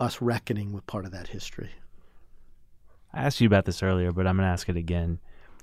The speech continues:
Speaker 2: At what point in your reporting and writing process do you start to see these sort of huge,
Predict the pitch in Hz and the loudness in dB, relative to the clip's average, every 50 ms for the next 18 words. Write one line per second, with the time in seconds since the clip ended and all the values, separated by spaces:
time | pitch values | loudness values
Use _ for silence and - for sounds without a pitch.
0 | - - - 117 113 107 123 156 170 - - - - - - - - 127 117 104 | -14 -2 2 2 4 6 4 4 4 2 -4 -10 -10 -8 -4 0 2 4 4 4
1 | 95 - - - - - - - - - - 107 101 95 92 87 92 95 98 98 | 2 0 -4 -8 -12 -12 -12 -12 -10 -6 -2 2 2 2 4 4 4 4 6 6
2 | 98 98 95 98 98 95 87 - - - 101 101 92 95 90 87 85 - 92 90 | 4 4 2 2 0 -2 -2 -4 0 2 2 4 4 4 2 0 0 0 0 0
3 | 87 87 85 - - - 87 85 85 - 87 85 85 82 - - - - - - | 0 0 -2 -2 -2 -2 -2 -2 -4 -4 -4 -4 -4 -4 -4 -6 -8 -8 -10 -12
4 | - - - - - 101 95 95 92 90 - - - 98 101 - - - - - | -16 -18 -18 -6 -2 2 2 4 2 2 0 0 0 0 2 2 0 0 0 0
5 | - - - 92 92 90 92 87 82 90 87 87 87 85 82 - - - - - | -2 -2 0 2 4 4 4 2 2 0 0 2 2 0 0 -2 -4 -6 -8 -12
6 | - - - - - - - - - - - - - - - - - - - - | -14 -16 -16 -16 -16 -18 -18 -20 -20 -20 -20 -20 -20 -20 -20 -20 -18 -14 -8 -4
7 | - 92 87 82 - - - - - 98 95 95 95 92 92 87 82 87 87 - | -2 -2 -2 -2 -4 -10 -14 -2 2 4 6 6 6 6 4 2 0 -4 -4 -6
8 | - | -6